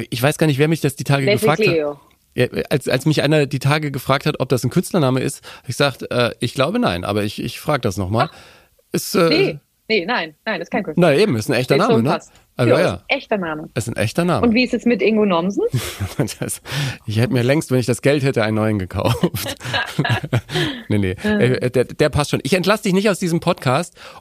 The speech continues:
Speaker 1: ohne dass du mir deinen besten Song der Welt für die Spotify-Playlist mit auf den Weg gibst. Und das darf natürlich bei Musikerinnen und Musikern kein, äh, eigener Song sein.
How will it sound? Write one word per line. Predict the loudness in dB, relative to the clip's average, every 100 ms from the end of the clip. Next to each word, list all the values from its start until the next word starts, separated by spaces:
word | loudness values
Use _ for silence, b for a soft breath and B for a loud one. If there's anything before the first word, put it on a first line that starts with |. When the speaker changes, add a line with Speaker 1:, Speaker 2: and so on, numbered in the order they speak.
| _
Speaker 1:
ohne | 2 4 2 0
dass | -2 -2
du | 0
mir | 0 0
deinen | 0 0
besten | 0 -2 -4 -4
Song | -2 0
der | 2
Welt | 0 -2
für | -4
die | -6
Spotify-Playlist | -4 -4 -4 -2 -2 0 0 2 -2 -4 -4
mit | -2
auf | -4
den | -4 -4
Weg | -4 -8
gibst. | -14 -16 B B B
Und | 0
das | 2
darf | 2 0
natürlich | 0 -2 0
bei | 2 2
Musikerinnen | 0 -2 0 2
und | 2
Musikern | 0 0 -2 -4 B B -16 -12
kein, | -4 0 2 0
äh, | 0 -2 0
eigener | -2 -2
Song | -2 -8
sein. | -6 -8 -10